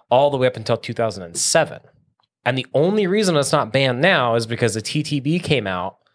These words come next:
with new guidelines about what thujone-free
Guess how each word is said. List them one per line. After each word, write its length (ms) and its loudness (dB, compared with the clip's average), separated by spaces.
with 200 -2
new 240 2
guidelines 960 0
about 340 2
what 240 0
thujone-free 1500 0